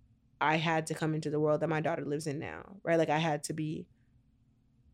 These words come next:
fully aware and responsive. And did I always respond in the right way? No, I shouldn't have choked the little girl, right? But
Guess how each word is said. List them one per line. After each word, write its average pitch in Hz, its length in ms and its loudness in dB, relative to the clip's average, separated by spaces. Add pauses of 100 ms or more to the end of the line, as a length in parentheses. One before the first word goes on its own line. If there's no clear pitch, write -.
(380)
fully 180 400 4
aware 156 640 2 (100)
and 151 340 -2
responsive. 156 720 -2
And 220 120 2
did 190 100 4
I 180 80 6
always 196 260 4
respond 196 360 0
in 208 60 2
the 196 60 4
right 185 200 4
way? 208 120 2
No, 220 180 2
I 285 80 2
shouldn't 330 240 0
have - 40 -4
choked 190 220 4
the 185 60 -2
little 170 200 4
girl, 170 240 4
right? 208 320 4
But 190 300 6